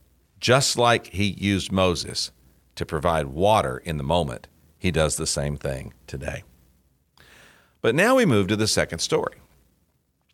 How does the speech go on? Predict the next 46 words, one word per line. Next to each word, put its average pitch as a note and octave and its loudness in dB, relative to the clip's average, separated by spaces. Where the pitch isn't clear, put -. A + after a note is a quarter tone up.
The A#2 2
second A3 2
story G2+ 2
in G2 0
this G2 2
set E2 0
of - -6
stories C#2+ -4
around E2+ -2
these E2 -2
great E2+ -2
statements, D#2 -4
"Is F2 2
the F#2+ 2
Lord F2+ 4
among E2+ 2
us?" D#2+ 0
and, C#2 -4
"Yes, D#2+ 0
the D#2 -4
Lord D#2+ -2
is D#2+ -2
my D2 -4
banner." C#2 -4
The F2+ -4
second G#3 0
story F2 0
is - -4
what G#2+ 0
I'll C#3+ 4
call F#2 0
the D#2 -8
story G#2 0
of D#2 -4
the D2+ -6
battle. C2 -6
Let's A#2+ -2
hear F#2+ 4
it E2+ 0
starting D#2 2
in C#2 -6
Exodus D2+ -4
seventeen D2 -4
at D2+ -10
verse C#2 -6
eight. C#2 -10